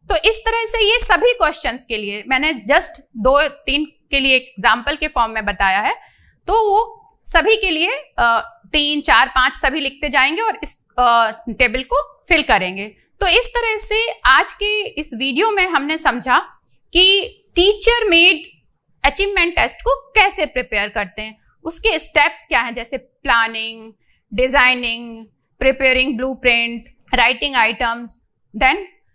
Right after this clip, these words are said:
स्कोरिंग की प्रिपेयर करना। तो जब टी-, टीचर इन सभी को फॉलो करेगा, तो वो एक प्रॉपर अचीवमेंट टेस्ट बना पाएगा, जिस अचीवमेंट टेस्ट में सभी कुछ होगा, नॉलेज, अंडरस्टैंडिंग, एप्लीकेशन, स्किल लेवल के क्वेश्चंस होंगे।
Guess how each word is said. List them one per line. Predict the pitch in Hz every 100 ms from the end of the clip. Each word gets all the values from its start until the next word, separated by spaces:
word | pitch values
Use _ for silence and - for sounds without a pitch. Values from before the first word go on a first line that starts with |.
| _ _ 285
स्कोरिंग | - 285 269 440 508 _ _ _ -
की | 339
प्रिपेयर | - 208 - 175
करना। | 180 180 180 175 180 _ _ _ -
तो | -
जब | 370
टी-, | 427 - 349 - -
टीचर | 320 359 359 339 370 - -
इन | 392 440
सभी | - 330 381 440
को | 427 415
फॉलो | - 233 247 285
करेगा, | 254 214 196 208 214 _ _ -
तो | 381
वो | 349 403
एक | - 370 381 440 - 427 415
प्रॉपर | - 294 302 - 453 480
अचीवमेंट | - - 294 277 262 269 -
टेस्ट | 285 415 - 269
बना | 269 233
पाएगा, | 226 220 214 214 254 330 - _ _ -
जिस | 370 440
अचीवमेंट | - 254 - 302 311 311 320
टेस्ट | 233 247 - _ _ -
में | 269 311 320 - _
सभी | - 330 269 403 415 415
कुछ | 359 -
होगा, | 226 226
नॉलेज, | 226 247 269 285 254
अंडरस्टैंडिंग, | 233 254 - 254 262 247
एप्लीकेशन, | 233 269 262 262 285 240
स्किल | - 453 453
लेवल | 339 233
के | 247 254
क्वेश्चंस | 214 208 - 214 220 240
होंगे। | 208 214